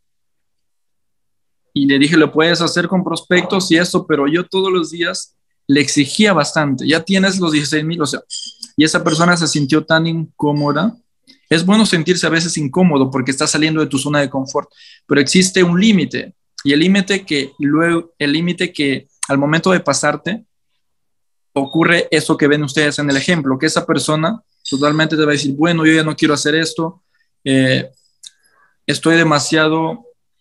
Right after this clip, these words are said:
demasiado confundido, nunca me había sentido tan presionado para hacer algo". Así que desde, desde ese punto de vista también es,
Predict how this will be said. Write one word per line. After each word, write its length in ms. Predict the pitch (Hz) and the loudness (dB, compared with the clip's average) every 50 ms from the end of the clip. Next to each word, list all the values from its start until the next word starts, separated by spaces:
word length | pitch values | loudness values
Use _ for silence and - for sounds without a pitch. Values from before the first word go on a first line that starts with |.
| _ _ - - _ - | _ _ -20 -20 _ -8
demasiado 880 | 170 139 135 127 127 123 123 - 139 139 139 143 143 143 143 143 135 - | -4 -2 0 2 2 0 0 0 2 2 2 2 2 0 0 -2 -2 -4
confundido, 800 | 143 135 131 135 143 143 139 151 170 180 170 170 175 185 - - _ _ - - - - - - - - | -4 -4 -4 -2 -2 -2 0 2 4 4 4 2 0 -2 -4 -8 _ _ -20 -20 -20 -20 -20 -20 -10 -6
nunca 540 | 139 139 139 139 139 143 156 165 151 156 | -2 -2 0 0 2 2 2 2 2 2
me 100 | 147 143 | 2 2
había 140 | 139 143 143 | 2 2 2
sentido 340 | - 151 139 123 147 147 139 | 0 -2 0 2 2 2 2
tan 160 | - 147 143 | 0 -2 -2
presionado 540 | - 143 143 - 139 139 139 139 139 135 131 | -2 -2 -2 -2 -2 -2 0 0 0 -2 -2
para 140 | 143 135 135 | -2 -4 -4
hacer 220 | 131 - 143 139 143 | -4 -4 -2 -2 0
algo". 420 | 139 143 147 147 156 214 233 - _ _ _ _ _ _ _ _ _ _ _ - | 0 -2 -2 -4 -6 -8 -10 -14 _ _ _ _ _ _ _ _ _ _ _ -6
Así 240 | - 139 - 170 170 | -6 -4 -2 -2 0
que 140 | - 185 175 | 2 4 4
desde, 480 | 170 160 143 135 147 139 135 131 131 | 4 4 4 4 4 4 4 2 2
desde 240 | 131 143 139 135 160 | 0 -2 0 0 -2
ese 180 | 170 - 185 - | -2 -2 -4 -6
punto 340 | - - 175 180 - 180 170 | -4 -4 -4 0 0 2 2
de 100 | 151 147 | 2 2
vista 380 | 151 156 151 - - 165 - | 0 -2 -4 -2 -2 -4 -2
también 480 | - 147 139 135 139 147 147 147 151 - _ _ _ - _ _ _ _ - - - - - - | 0 0 0 0 0 -2 -2 -4 -8 -14 _ _ _ -20 _ _ _ _ -20 -20 -20 -18 -8 -2
es, 720 | - 143 151 151 147 - - - - - - - - - | 2 2 2 2 2 0 -4 -6 -8 -10 -10 -12 -14 -16